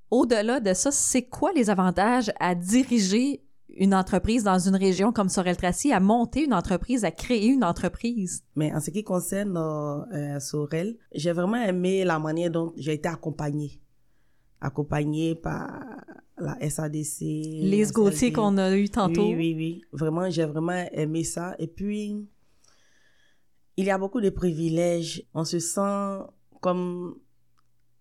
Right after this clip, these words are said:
Speaker 2: épanoui, on se sent, je dirais,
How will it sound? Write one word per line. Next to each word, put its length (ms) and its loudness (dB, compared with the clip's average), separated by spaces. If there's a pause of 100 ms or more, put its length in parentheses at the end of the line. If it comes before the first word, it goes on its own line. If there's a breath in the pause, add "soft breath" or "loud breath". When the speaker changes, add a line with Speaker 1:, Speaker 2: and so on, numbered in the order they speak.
(140)
Speaker 2:
épanoui, 960 0
on 100 -4
se 160 -6
sent, 640 -8 (640 soft breath)
je 160 -2
dirais, 880 0